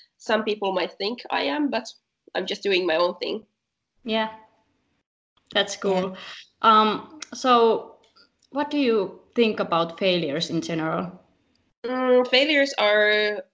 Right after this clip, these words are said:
Speaker 1: important. Like, no one will survive without any failures in their whole life.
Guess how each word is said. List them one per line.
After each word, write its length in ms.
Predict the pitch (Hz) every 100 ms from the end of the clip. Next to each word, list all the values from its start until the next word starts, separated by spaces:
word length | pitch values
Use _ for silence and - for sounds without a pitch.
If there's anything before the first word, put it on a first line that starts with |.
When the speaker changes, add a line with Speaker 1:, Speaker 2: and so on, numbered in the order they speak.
| -
Speaker 1:
important. 580 | 202 202 185 214 294 277
Like, 420 | 196 190 - -
no 180 | 196 208
one 320 | 240 247 226
will 240 | 196 190 185
survive 600 | - 185 185 190 185 185
without 360 | 175 175 170 175 - _ -
any 320 | 208 202 202 -
failures 460 | 170 175 160 - -
in 120 | 165
their 160 | 160 190
whole 240 | 175 170
life. 380 | 156 165 330